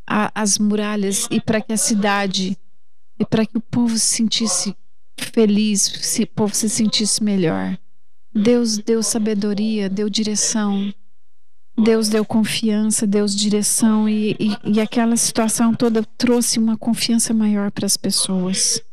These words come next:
Aqui, Jerusalém significa a nossa família. Je-, Neemias, ele era judeu. O que tá acontecendo com a sua família? Como que você está,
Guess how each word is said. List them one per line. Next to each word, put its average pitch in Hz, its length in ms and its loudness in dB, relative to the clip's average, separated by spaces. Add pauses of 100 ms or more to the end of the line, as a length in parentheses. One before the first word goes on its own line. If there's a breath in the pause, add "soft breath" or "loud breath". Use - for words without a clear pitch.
(640)
Aqui, 233 720 0
Jerusalém 208 720 0
significa 202 840 -2
a 185 40 -2
nossa 202 300 0
família. 190 720 -2 (920)
Je-, 208 400 2 (280)
Neemias, 220 920 2
ele 214 220 0
era 214 180 -2
judeu. 190 580 0 (920)
O 226 60 0
que 269 120 2
tá 254 120 -2
acontecendo 208 500 0
com 202 100 -6
a 196 40 -4
sua 196 180 -8
família? 180 640 -2 (600)
Como 240 280 6
que - 80 -4
você 220 280 0
está, 202 480 -2